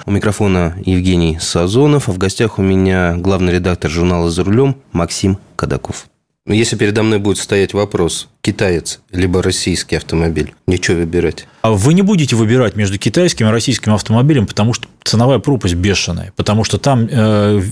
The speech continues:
Speaker 2: самая дорогая Веста сейчас стоит миллион семьсот.
Speaker 1: Мгм.
Speaker 2: Ну, наверное, да, если да, может быть такой вопрос стоять. Мне, условно говоря, чуть-чуть добавить и купить Кай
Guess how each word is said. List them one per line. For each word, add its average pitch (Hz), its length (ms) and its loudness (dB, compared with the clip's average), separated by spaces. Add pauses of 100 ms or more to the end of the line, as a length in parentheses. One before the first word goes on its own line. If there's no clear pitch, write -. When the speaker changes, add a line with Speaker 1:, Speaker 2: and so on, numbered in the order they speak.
(140)
Speaker 2:
самая 139 340 0
дорогая 123 360 2
Веста 196 240 0
сейчас - 260 -2
стоит 117 340 0
миллион 110 440 2
семьсот. 196 580 0 (260)
Speaker 1:
Мгм. 92 180 0
Speaker 2:
Ну, 208 100 4
наверное, 233 420 2
да, 143 320 2
если 117 420 -2
да, 113 300 2
может 113 280 0
быть 98 120 0
такой 101 260 0
вопрос 95 300 -2
стоять. 92 360 -2
Мне, 123 300 4
условно 123 400 0
говоря, 123 240 2
чуть-чуть 127 320 -2
добавить 120 460 0
и 117 40 -2
купить - 380 -2
Кай 135 480 0